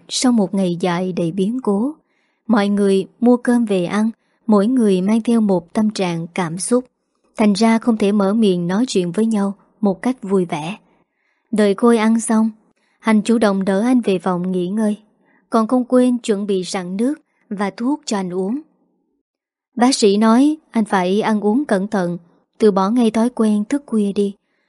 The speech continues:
Thuốc em để sẵn trên bàn, lát anh uống nha. Và cảm ơn anh vì hôm nay đã cứu em." Thực ra chuyện trở mặt với ông Tùng ban đầu không nằm trong dự tính của Khôi. Chỉ là đúng lúc ông ta bắt nạt Hạnh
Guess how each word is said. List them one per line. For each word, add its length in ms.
Thuốc 180
em 160
để 140
sẵn 320
trên 180
bàn, 300
lát 180
anh 180
uống 260
nha. 220
Và 400
cảm 220
ơn 80
anh 180
vì 120
hôm 260
nay 320
đã 140
cứu 280
em." 180
Thực 100
ra 200
chuyện 320
trở 200
mặt 240
với 120
ông 200
Tùng 320
ban 240
đầu 220
không 220
nằm 180
trong 240
dự 180
tính 240
của 160
Khôi. 320
Chỉ 160
là 180
đúng 200
lúc 220
ông 200
ta 240
bắt 260
nạt 220
Hạnh 260